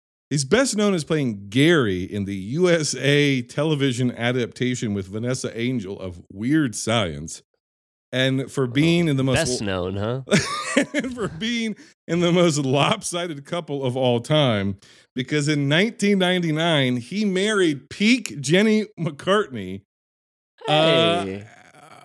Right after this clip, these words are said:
Speaker 1: I have to imagine this was like a ninety Day Fiancé sort of situation.
Speaker 2: Good for him.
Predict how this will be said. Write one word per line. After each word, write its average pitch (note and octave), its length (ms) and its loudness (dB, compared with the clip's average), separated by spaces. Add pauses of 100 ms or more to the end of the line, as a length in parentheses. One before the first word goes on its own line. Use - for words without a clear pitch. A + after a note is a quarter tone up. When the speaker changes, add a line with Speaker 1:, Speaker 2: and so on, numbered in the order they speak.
(400)
Speaker 1:
I F#3+ 100 0
have C4+ 280 2
to B3 100 4
imagine G#3 460 2
this E3 140 -4
was D3+ 160 -4
like D3 100 -4
a C3+ 80 2
ninety C3 320 2
Day B2 220 2
Fiancé B2 580 -2
sort C#3 160 -6
of B2 60 -6
situation. C3+ 720 -4
Speaker 2:
Good C3+ 60 -6
for D4+ 220 -4
him. C3 640 -6